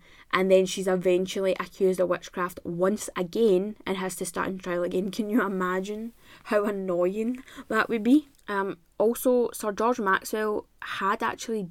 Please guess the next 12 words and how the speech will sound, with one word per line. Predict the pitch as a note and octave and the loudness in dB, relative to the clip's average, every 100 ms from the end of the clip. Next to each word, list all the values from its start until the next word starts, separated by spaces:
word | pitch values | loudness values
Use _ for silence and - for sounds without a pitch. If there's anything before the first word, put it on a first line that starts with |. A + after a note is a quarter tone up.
| - | -10
died | F3 F3 F3+ G#3 A3+ - | -8 -4 -2 -2 -6 -10
before | G3 F#3+ F#3+ F#3 - | -8 -8 -4 -4 -2
any | F#3 F3+ | -4 -2
of | F#3 | -4
the | F3+ | -8
accused | F#3 F3+ F#3 | -8 -10 -10
could | - F#3 | -12 -12
be | |
sentenced. | - - E3+ F#3 A#3 B3 - - _ - - - - - | -10 -6 -6 -6 -8 -12 -14 -20 _ -20 -20 -20 -18 -6
And | F#3+ F#3 | -2 0
Janet | F#3 G#3 | 0 0
Douglas, | G3 F#3 F#3+ F#3 | -4 -2 -4 -4